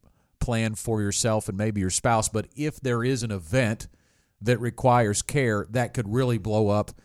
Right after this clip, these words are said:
your plan, that's when we need to leverage an insurance, uh, policy, or at least look towards that as an option. And then there are the folks who have overfunded retirement. Their retirement income needs and desires will be fulfilled, uh, with,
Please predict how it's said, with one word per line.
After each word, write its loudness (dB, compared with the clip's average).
your 0
plan, 0
that's 0
when -2
we -2
need -2
to -2
leverage -2
an -2
insurance, 0
uh, -2
policy, 0
or 0
at -6
least -2
look 0
towards 0
that -2
as -6
an -6
option. -4
And -4
then -2
there 4
are 6
the 2
folks 0
who 2
have 0
overfunded 0
retirement. 0
Their -4
retirement -2
income -4
needs -2
and -4
desires 0
will -4
be 0
fulfilled, -2
uh, -2
with, -2